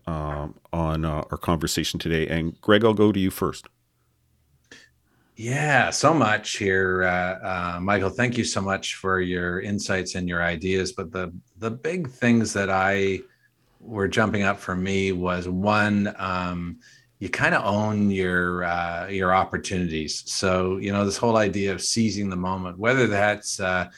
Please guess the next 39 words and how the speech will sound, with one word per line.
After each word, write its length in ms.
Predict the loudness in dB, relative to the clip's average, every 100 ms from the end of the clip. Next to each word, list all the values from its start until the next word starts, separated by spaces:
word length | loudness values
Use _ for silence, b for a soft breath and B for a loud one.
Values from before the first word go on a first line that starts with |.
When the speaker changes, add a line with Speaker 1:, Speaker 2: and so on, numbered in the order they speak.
| B B _ -6
Speaker 2:
um, 720 | -2 -2 -2 -4 -6 -10 -14 _ -12
kinda, 420 | -4 0 0 0 -8 -6
uh, 480 | -2 0 -2 -4 -8 -14 -16 -12
uh, 200 | -10 -10 -10
deciding 600 | -4 2 4 6 4 2
where, 440 | 0 2 2 2 -4
who, 300 | 0 0 2
who 200 | 2 4
you 200 | 6 4
want 480 | 4 4 4 2 -8
to, 600 | -6 -4 -2 -4 -6 -8 -6
who, 340 | 2 4 4
who 140 | 4 4
you 220 | 6 2
value, 760 | 4 4 4 4 0 -2 -4 -12 b b
and 280 | -2 -2 4
reaching 320 | 4 4 4
out 160 | 0 0
to 60 | -2
them 220 | -2 -2
to 80 | -2
be 140 | -2
your 140 | -2
mentors, 600 | -2 -6 -8 -10 -10 -16 _ b b b -2
or, 600 | 4 6 8 8 6 4
uh, 460 | 0 0 2 2 -2 B _
finding, 920 | -4 4 6 4 2 2 2 0 -4
uh, 300 | -4 -4 -2
or 120 | 2
an 60 | 4
organization 840 | 6 6 4 2 -2 -4 -4 -4
or 80 | -4
role 360 | 0 2 2 2
that 140 | 0
allows 560 | -2 2 4 4 2 -2
you 180 | -6 -6
to 180 | -8
try 560 | -10 -8 0 2 4 4
out 360 | 4 2 -2